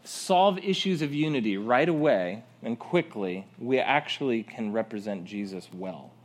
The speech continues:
Um, I hope you sense the urgency that this text bears, that there's a, there's a complaint, and then right away, it says in verse two that the twelve, um, summoned the full number of disciples together,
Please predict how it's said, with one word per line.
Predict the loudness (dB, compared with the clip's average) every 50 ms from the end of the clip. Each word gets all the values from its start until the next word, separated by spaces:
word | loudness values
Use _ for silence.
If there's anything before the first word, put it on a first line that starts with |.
| -20 -20 -20 -20 _ _ -20 -20 -20 -20 -20 -20 -20 -20 -20 -2 2
Um, | 4 4 4 2 0
I | 4
hope | 4 4 4 4
you | 0
sense | 2 4 2 2 2 2
the | -2 -2 0 2
urgency | 2 2 2 2 0 -2 -2 -2 -2
that | -2 -2 -2 -6
this | -8 -10 -10 -14
text | -6 -4 -4 -4 -4 -6 -8 -4
bears, | -2 -2 -2 -2 -4 -6 -12 -16 -18 -18 -18 -14 -8
that | -4 -4 -4 -2 0
there's | 0 0 0 2 2
a, | 2 2 2 0 -6 -18 -20 -20 -20 _ _
there's | 0 0 0 0
a | -4
complaint, | -6 -4 -4 -4 -4 -4 -2 0 2 2 2 0 -4 -4
and | -4 -2 0
then | 0 0 -2
right | -2 0 2 2 4 4 4
away, | 2 4 4 4 4 4 2 0 -2 -4 -8
it | -12 -6
says | -4 -4 -2 -2
in | -2 -4
verse | -2 -4 -4 -6 -8
two | -8 -4 -2 0 0
that | -2 -2 -4
the | -6 -10
twelve, | -10 -12 -8 -2 2 4 6 6 4 4 2 -2 -8 -16 -20 -20 -20 -20 -20 -20 -20 _ -2
um, | 2 2 4 4 2 2 0 -6 -10
summoned | -12 -12 -6 2 4 6 6 6 4 4 2 2
the | 0 -2
full | -4 -4 -4 0 0 2
number | 2 2 2 2 2 0
of | 0 0
disciples | -4 -8 -2 0 2 2 2 -2 -8 -6
together, | -8 -2 -2 -2 -2 -2 -4 -10